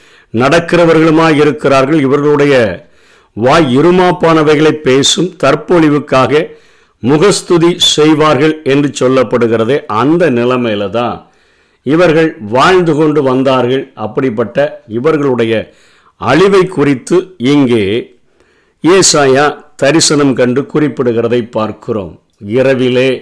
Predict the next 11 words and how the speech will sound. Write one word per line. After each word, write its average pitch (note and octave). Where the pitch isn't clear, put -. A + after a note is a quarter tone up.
பதினைந்தாம் C3+
அதிகாரம் B2+
ஒண்ணாம் B2+
வசனத்துல, A#2
இரவிலே B2+
மோவாபில் B2+
உள்ள C3
ஆர் C3
என்னும் C3
பட்டணம் A#2+
பாழாக்கப்பட்டது C#3